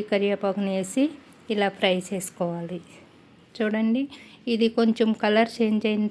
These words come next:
తర్వాత మనం ముందుగా రెడీ చేసి పెట్టుకున్న ఈ మసాలా పేస్ట్ని కూడా ఇలా వేసేసుకోవాలి. నేను దీంట్లోనే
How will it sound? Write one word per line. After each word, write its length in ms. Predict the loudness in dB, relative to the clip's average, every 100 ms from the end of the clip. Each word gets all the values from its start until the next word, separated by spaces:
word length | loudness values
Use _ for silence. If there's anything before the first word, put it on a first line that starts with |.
| 0
తర్వాత 300 | 0 -2 0 0
మనం 140 | 2 0 0
ముందుగా 340 | 0 2 2 2
రెడీ 180 | 2 0 2
చేసి 240 | 2 2 -2
పెట్టుకున్న 460 | -2 0 0 0 0 -2 -4 -10 -20 -20 -20 -20 -20 -20 -20 -20 -20 -20 -20 -20 -12 -2 2
ఈ 20 | 2 0 -10 -20 -20 -20 -6
మసాలా 340 | -4 2 4 4 2
పేస్ట్ని 340 | -2 0 -2 2
కూడా 160 | 0 0 -4 0
ఇలా 160 | 2 2
వేసేసుకోవాలి. 800 | 0 -2 -6 -6 -2 0 0 -2 -4
నేను 180 | -2 0 0 0
దీంట్లోనే 520 | -2 2 2 4